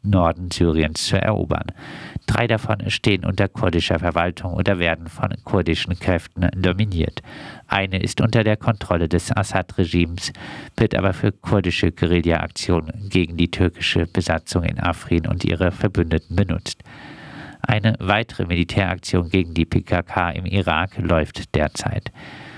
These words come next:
Sie könnte auf das jesidisch-kurdische Gebiet von Schengal ausgedehnt werden.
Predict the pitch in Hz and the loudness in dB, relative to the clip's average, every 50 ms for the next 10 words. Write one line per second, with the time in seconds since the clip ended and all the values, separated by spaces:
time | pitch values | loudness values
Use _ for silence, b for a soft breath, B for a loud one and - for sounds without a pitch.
0 | B B B B B - - 123 - - 120 113 101 - 110 110 101 - - 104 | B B B B B -2 0 0 2 2 2 2 2 2 0 0 2 2 0 0
1 | 92 - - 104 98 101 98 95 101 - 110 104 101 107 - - 104 90 - - | 0 2 0 0 2 2 0 0 2 4 4 4 4 4 4 2 2 2 0 -4
2 | - - - - 104 87 87 85 - - 87 90 85 76 90 82 - - - - | -6 -2 0 2 2 2 0 0 0 0 2 2 2 4 4 2 2 2 0 0
3 | 92 90 82 - 101 101 - - - 95 87 82 82 82 87 92 - - 104 98 | 0 0 2 2 2 2 2 2 2 0 0 0 0 0 0 0 0 -2 -2 0
4 | 95 90 90 85 85 90 104 104 - - 87 82 82 - - - - 87 - 82 | 2 2 2 2 2 2 2 2 2 2 2 0 0 0 -2 -2 -2 0 0 0
5 | 80 78 87 - - - B B B B B B B B B - - 87 82 78 | 0 -2 -2 -4 -6 -6 B B B B B B B B B -2 0 2 4 2
6 | 78 82 - - - - - | 2 0 -4 -8 -12 -12 -12